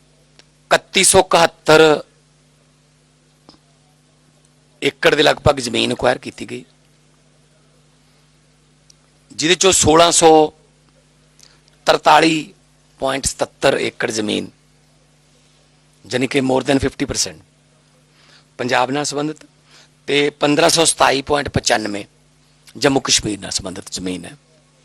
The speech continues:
ਜਿਹੜੀ ਐਕਵਾਇਰ ਇਸ ਪ੍ਰੋਜੈਕਟ ਵਾਸਤੇ ਕੀਤੀ ਗਈ। ਪੰਜ ਹਜ਼ਾਰ ਹੈਕਟੇਅਰ, ਜਾਣੀ ਕਿ ਲਗਭਗ ਸਾਢੇ ਬਾਰਾਂ ਹਜ਼ਾਰ ਏਕੜ ਰਕਬੇ ਲਈ ਸਿੰਚਾਈ ਦਾ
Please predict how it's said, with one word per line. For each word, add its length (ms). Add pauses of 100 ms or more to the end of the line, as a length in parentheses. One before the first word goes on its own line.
(380)
ਜਿਹੜੀ 160
ਐਕਵਾਇਰ 280
ਇਸ 340
ਪ੍ਰੋਜੈਕਟ 460
ਵਾਸਤੇ 280
ਕੀਤੀ 300
ਗਈ। 120 (1300)
ਪੰਜ 260
ਹਜ਼ਾਰ 360
ਹੈਕਟੇਅਰ, 540 (1300)
ਜਾਣੀ 200
ਕਿ 100
ਲਗਭਗ 380
ਸਾਢੇ 480
ਬਾਰਾਂ 340
ਹਜ਼ਾਰ 560
ਏਕੜ 340 (1700)
ਰਕਬੇ 380
ਲਈ 300 (460)
ਸਿੰਚਾਈ 600
ਦਾ 220